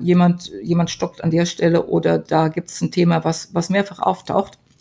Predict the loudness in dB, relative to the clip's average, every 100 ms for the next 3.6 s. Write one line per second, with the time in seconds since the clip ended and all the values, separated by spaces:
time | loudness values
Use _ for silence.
0 | _ _ -6 -4 -4 -8 -18 -10 0 2
1 | 4 4 4 2 -2 -2 2 2 4 2
2 | 2 2 2 0 -2 -4 0 2 2 0
3 | -6 -6 -4 0 -2 -2